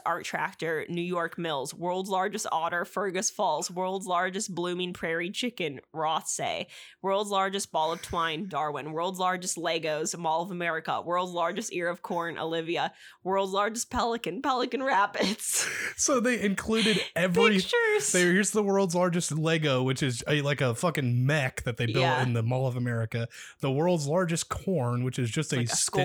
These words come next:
Speaker 1: sculpture.
Speaker 2: sculpture of a corn. Uh,
Speaker 1: Just
Speaker 2: a
Speaker 1: a
Speaker 2: picture of a
Speaker 1: roof. <laughs>
Speaker 2: roof. Um, I don't know what
Speaker 1: That looks
Speaker 2: that
Speaker 1: like a, is that a bunny?
Speaker 2: I don't, I have no, f-, I, it's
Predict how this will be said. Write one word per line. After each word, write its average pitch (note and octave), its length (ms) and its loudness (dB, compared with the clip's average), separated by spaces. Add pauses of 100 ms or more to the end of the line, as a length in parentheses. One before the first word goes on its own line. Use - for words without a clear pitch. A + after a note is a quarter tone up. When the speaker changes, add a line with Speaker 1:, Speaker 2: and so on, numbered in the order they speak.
Speaker 1:
sculpture. - 180 0
Speaker 2:
sculpture F#3+ 380 2
of C#3+ 60 0
a B2 40 0
corn. A#2 480 -2 (680)
Uh, B2 280 2 (440)
Speaker 1:
Just E4 300 0
Speaker 2:
a G3+ 40 0
Speaker 1:
a F3 40 2
Speaker 2:
picture F#3 320 4
of D#3 80 2
a C#3+ 60 4
Speaker 1:
roof. C3+ 680 0
<laughs> - 20 -
Speaker 2:
roof. - 120 -6
Um, A#2 460 0 (760)
I E3+ 80 2
don't G3 220 0
know D#3+ 280 4
what C3+ 200 2
Speaker 1:
That F#3 100 2
looks D3+ 120 2
Speaker 2:
that D#3 160 4 (380)
Speaker 1:
like - 120 -10 (180)
a, D#3 60 -4
is E3 60 -4
that F#3+ 120 -2
a F#3+ 60 -6
bunny? F3+ 480 -10 (100)
Speaker 2:
I F#3+ 80 0
don't, G#3+ 160 0 (220)
I D#3 220 0
have C3+ 200 -2
no, C#3+ 340 2
f-, - 240 -8
I, B2 120 0
it's B2 260 -2